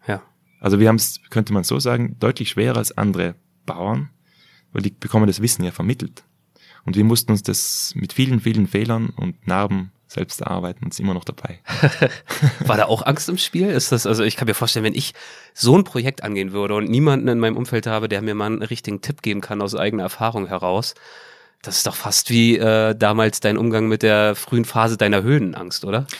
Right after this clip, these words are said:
Speaker 2: Ja, es war vor allem Verzweiflung an, am Anfang bei beiden.
Speaker 1: Hm.
Speaker 2: Man muss sich vorstellen, man, dieser Hof ist ja gewachsen, der hat ungefähr dreißig Anschlüsse, denken wir, vielleicht sind's doppelt so viele, die haben wir noch gar nicht gefunden, Wasseranschlüsse.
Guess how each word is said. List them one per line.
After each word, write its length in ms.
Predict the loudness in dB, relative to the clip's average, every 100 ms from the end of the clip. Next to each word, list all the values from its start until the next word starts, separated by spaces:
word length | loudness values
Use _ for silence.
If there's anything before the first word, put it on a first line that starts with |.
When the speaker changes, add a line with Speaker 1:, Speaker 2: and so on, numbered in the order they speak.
| -2
Speaker 2:
Ja, 260 | 2 2 0 -8 -8
es 160 | -2
war 100 | 0
vor 160 | 2 2
allem 120 | 0
Verzweiflung 540 | -2 -2 0 0 -2 -4
an, 180 | -6 -6
am 120 | -4 -2
Anfang 360 | -2 -2 -6 -6
bei 100 | -4
beiden. 420 | -2 -2 -4 -8 -8
Speaker 1:
Hm. 240 | -6 -6 -10 -12 0
Speaker 2:
Man 60 |
muss 100 | 2
sich 120 | 2
vorstellen, 760 | 4 2 6 4 6 4 2 -2 _ _ _
man, 120 | 0 2
dieser 160 | 4
Hof 160 | 4 4
ist 100 | 2
ja 60 |
gewachsen, 340 | 2 0 0 0
der 40 |
hat 80 | 4
ungefähr 240 | 4 4
dreißig 520 | 2 4 4 4 2 2
Anschlüsse, 600 | 2 2 0 0 -2 -4 _ -2
denken 320 | 2 2 2
wir, 140 | -2 -2
vielleicht 160 | -4 -6
sind's 140 | -4
doppelt 260 | -4 -4 -10
so 60 |
viele, 160 | -8 -6
die 60 | -4
haben 80 | -6
wir 40 |
noch 60 | -6
gar 120 | -6
nicht 120 | -6
gefunden, 360 | -8 -8 -8 -14 _ _ _ _ _ _
Wasseranschlüsse. 840 | 0 2 4 2 0 -6 -8 -10